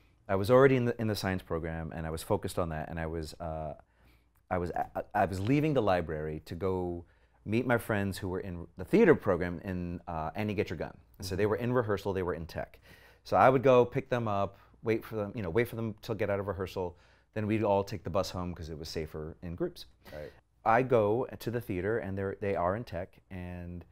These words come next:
Speaker 1: I'm sitting in the back of the house, and the director's down front, and the lights are off in the house, and, you know, it's, it's a regular tech rehearsal.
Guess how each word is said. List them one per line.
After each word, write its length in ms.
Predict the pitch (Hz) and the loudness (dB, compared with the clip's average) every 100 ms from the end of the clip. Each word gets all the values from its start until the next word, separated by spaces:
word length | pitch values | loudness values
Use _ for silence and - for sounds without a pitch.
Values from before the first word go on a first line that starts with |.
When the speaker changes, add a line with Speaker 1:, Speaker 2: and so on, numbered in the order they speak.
| _ _ 90 | _ _ -14
Speaker 1:
I'm 80 | |
sitting 220 | - 107 117 | -4 -2 0
in 60 | |
the 60 | 107 | 2
back 220 | 95 92 | 2 2
of 40 | 92 | 0
the 40 | |
house, 400 | 87 82 85 - | 0 0 0 -4
and 80 | 87 | -8
the 60 | 82 | -6
director's 400 | 90 98 104 92 | -2 -2 -2 -4
down 240 | 92 87 | -4 -6
front, 460 | - 90 87 87 - | -8 -10 -10 -10 -12
and 300 | 80 78 76 | -14 -12 -12
the 80 | 78 | -10
lights 260 | 90 104 104 | -8 -8 -8
are 140 | 95 90 | -6 -4
off 220 | 92 - | -4 -4
in 60 | 87 | -8
the 60 | |
house, 360 | 85 87 82 82 | -8 -10 -10 -12
and, 120 | 82 | -12
you 80 | 73 | -14
know, 220 | - - _ _ _ - - _ - - - _ | -16 -18 _ _ _ -20 -20 _ -20 -20 -20 _
it's, 200 | 143 - - | -4 -4 -2
it's 160 | 135 | -2
a 60 | 135 117 117 | -2 -4 0
regular 320 | 120 110 104 | 2 2 0
tech 240 | 101 101 - | -2 -4 -4
rehearsal. 540 | 90 90 - 85 85 | -6 -6 -8 -10 -10